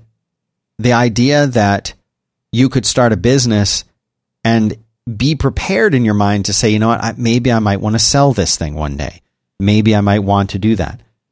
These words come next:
That's not on my mind as I build Fireside. Quite the opposite. I'm,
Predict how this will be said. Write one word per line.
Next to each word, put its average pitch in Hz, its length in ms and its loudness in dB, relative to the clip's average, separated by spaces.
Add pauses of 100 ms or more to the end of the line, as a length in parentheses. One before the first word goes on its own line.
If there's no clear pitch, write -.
(120)
That's 143 340 0
not 165 160 0
on 123 140 2
my 117 160 2
mind 95 480 0
as 110 160 -2
I 101 80 0
build 95 320 0
Fireside. 117 500 -2
Quite 113 300 0
the 107 100 0
opposite. 117 540 0
I'm, 104 380 0